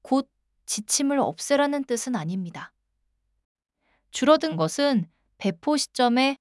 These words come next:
항상 얹혀있던 상시 하네스이고, 도메인 지식과 판단 근거는 여전히 어딘가에 있어야 합니다.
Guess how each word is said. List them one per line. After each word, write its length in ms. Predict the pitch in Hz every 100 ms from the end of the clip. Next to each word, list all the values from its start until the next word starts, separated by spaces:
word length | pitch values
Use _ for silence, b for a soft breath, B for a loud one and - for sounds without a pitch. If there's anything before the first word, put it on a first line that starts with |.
| _
항상 380 | - 359 370 370
얹혀있던 680 | 175 190 262 269 - 262 262
상시 360 | 302 349 330
하네스이고, 840 | 339 349 349 - 196 165 190 214 - _ _ _ _ _ _ _ _
도메인 460 | - 220 294 320 294
지식과 520 | 220 214 269 - 254
판단 440 | - 330 320 320
근거는 680 | 277 202 190 220 214 240 196 - _ _ _ -
여전히 580 | 196 190 214 220 285 311 _ _ _ -
어딘가에 540 | 190 208 302 294 269
있어야 380 | 196 165 226 226
합니다. 420 | 226 220 151 170